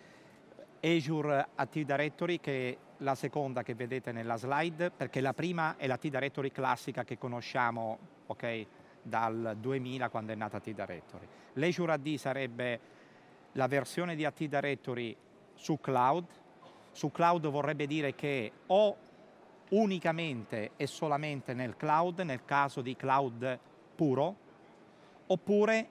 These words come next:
in un, nel caso di un cloud ibrido, vorrebbe dire che siamo nel terzo caso, l'Active Directory in Azure. Quello vorrebbe dire che noi, anche per questioni di, ehm, di ridondanza,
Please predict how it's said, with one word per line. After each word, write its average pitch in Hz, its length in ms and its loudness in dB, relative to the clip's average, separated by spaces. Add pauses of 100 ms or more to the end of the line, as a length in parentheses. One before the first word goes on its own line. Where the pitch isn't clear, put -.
(120)
in 165 140 0
un, 175 180 0 (340)
nel 151 240 -4
caso 185 340 4
di 147 140 -2
un 147 240 -4
cloud 147 360 2
ibrido, 165 600 -2 (140)
vorrebbe 139 320 -4
dire 151 160 -2
che 131 120 -4
siamo 135 260 -2
nel 123 280 -4
terzo 117 800 -4 (540)
caso, 139 540 0 (100)
l'Active 135 400 -2
Directory 127 520 -4 (120)
in 143 180 -2
Azure. 139 440 -2
Quello 160 240 0
vorrebbe 160 340 0
dire 180 280 0
che 180 120 -4
noi, 170 320 0 (340)
anche 220 260 -2
per 175 160 -2
questioni 180 500 -2
di, 151 280 0 (680)
ehm, 127 1120 -2 (380)
di 139 200 -2
ridondanza, 143 920 0